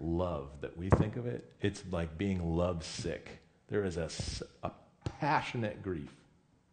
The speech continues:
And so Jesus says, "Blessed are those people, for they will be comforted." And for those of us sitting here, you know, two thousand years later, this sounds really strange, especially in a place like the United States. We're terrified of pain, amen?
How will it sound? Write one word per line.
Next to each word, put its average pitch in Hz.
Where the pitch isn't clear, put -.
And 120
so 170
Jesus 180
says, 135
"Blessed 180
are 143
those 151
people, 85
for -
they 135
will 151
be 120
comforted." 107
And 143
for 180
those 185
of 190
us 175
sitting 175
here, 160
you 139
know, 135
two 151
thousand 135
years 113
later, 107
this 131
sounds 110
really 107
strange, 85
especially 104
in 98
a 90
place 98
like 92
the 92
United 87
States. 80
We're 170
terrified 101
of 80
pain, 78
amen? 80